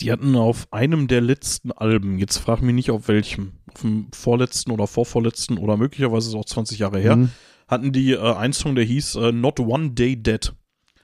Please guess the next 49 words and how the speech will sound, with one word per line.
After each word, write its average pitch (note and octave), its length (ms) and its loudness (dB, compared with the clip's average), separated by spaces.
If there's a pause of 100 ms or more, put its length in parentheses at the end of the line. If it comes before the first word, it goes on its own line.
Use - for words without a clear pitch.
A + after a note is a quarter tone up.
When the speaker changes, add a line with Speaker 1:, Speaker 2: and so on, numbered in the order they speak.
(180)
Speaker 1:
Und, A2+ 360 2
Speaker 2:
Ja, G2 80 0
Speaker 1:
äh, A#2 160 6
Speaker 2:
aber A2+ 200 -2
Speaker 1:
da A#2+ 60 4
Speaker 2:
das B2 100 2
Speaker 1:
ging's E3 240 0
tatsächlich C#3 440 0
darum, C#3 320 0
dass C#3 240 0
die C#3 260 0
sich G3 260 0
halt D#3+ 160 2
im C#3 120 -2
Gegensatz D3 460 0
zu - 100 -2
nahezu C#3+ 400 0
allen D#3 240 2
anderen C#3 360 2
Bands D3 320 -4
niemals C3+ 460 0
aufgelöst A#2 680 -2
haben. B2 120 0
Und B2+ 80 -2
das E3 120 -2
fand C#4 100 -4
ich - 80 -4
schon C#3+ 100 -2
irgendwie C#3 160 0
ganz A#2+ 220 -2 (100)
cool. G#2 160 -4 (320)
Speaker 2:
Ja, C#3+ 220 6
ich B2 180 4
glaub, A2+ 240 0
weitestgehend B2 640 2
in A2+ 140 2
der A2+ 160 4
Urbesetzung, A#2+ 960 2
ich - 100 -12
weiß F#2+ 140 0
nicht, A#2 80 2
ob's - 120 2
die A2 80 0
Urbesetzung G#2+ 640 2
ist, G#2 160 -2
aber, G2+ 340 2
äh, G#2 280 2
relativ A2 440 2
stabil, G#2 640 2